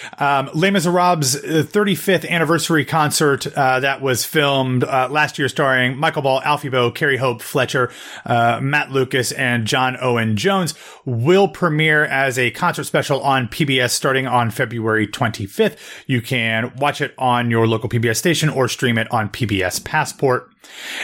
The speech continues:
And then it was also announced over on Wednesday on, uh, Instagram, actu-, actually,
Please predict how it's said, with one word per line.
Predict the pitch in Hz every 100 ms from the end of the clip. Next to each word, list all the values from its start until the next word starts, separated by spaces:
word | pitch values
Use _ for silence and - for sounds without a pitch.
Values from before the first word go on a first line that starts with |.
| -
And | 160 160 156 151 151 147
then | 185
it |
was | 185
also | 214 202 208 196
announced | 170 196 190 - -
over | 180 180 170 180 175 175 170
on | 143 175 170
Wednesday | 180 156 175
on, | 165 165
uh, | 143 156 165
Instagram, | 220 - 135 123 139
actu-, | 139 135 - 156
actually, | 131 120 - 202